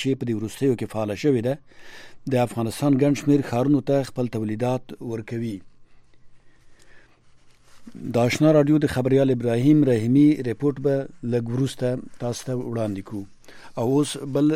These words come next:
ریپورت راخلو. د استرالیا نوی صدر اعظم سکاټ موریسن ژمنه کوي د خپل سلف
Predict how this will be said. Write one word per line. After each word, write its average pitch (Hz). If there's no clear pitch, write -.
ریپورت 147
راخلو. 107
د 139
استرالیا 151
نوی 170
صدر 143
اعظم 147
سکاټ 139
موریسن 143
ژمنه 147
کوي 131
د 127
خپل 147
سلف 135